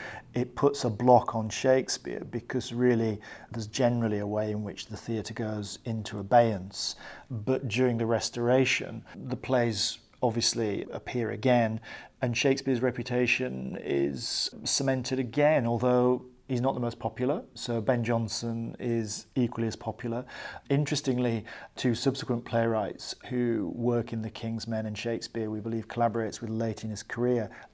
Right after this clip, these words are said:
are more popular than Shakespeare, and that's Beaumont and Fletcher, who are producing these rather sort of precious, tragic, comic plays, but they're actually more popular than Shakespeare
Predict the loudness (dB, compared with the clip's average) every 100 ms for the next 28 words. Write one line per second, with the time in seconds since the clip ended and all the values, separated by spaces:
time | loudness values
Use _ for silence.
0 | 2 4 6 4 4 0 2 -2 -4 -4
1 | -6 -6 -8 -10 -8 -4 -4 -4 -2 0
2 | -2 -6 -10 -4 -4 -4 -8 -10 -10 -14
3 | -14 -8 -4 -4 -4 -6 -6 -6 -8 -12
4 | -16 -14 -8 -2 0 0 -2 -2 0 0
5 | 0 -4 -10 -8 -8 -8 -2 -2 -2 -6
6 | -8 -8 -4 -2 -2 -2 -6 -6 -10 -6
7 | -6 -6 -10 -18 -18 -20 -20 -18 -6 -2
8 | 0 -2 -8 -10 -8 2 6 6 6 2
9 | -4 -4 -4 -6 -6 -6 -6 -6 -6 -6
10 | -8 -8 -6